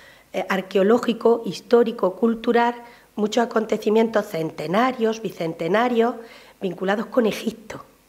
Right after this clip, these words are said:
Por eso nosotros queríamos inaugurar con Aida, que es todo un lujazo.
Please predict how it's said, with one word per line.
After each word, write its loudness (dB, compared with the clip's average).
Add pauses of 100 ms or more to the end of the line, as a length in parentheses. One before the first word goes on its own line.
Por -2
eso -2
nosotros -2
queríamos 0
inaugurar -2
con 0
Aida, -4
que -6
es -8
todo 0
un -4
lujazo. -12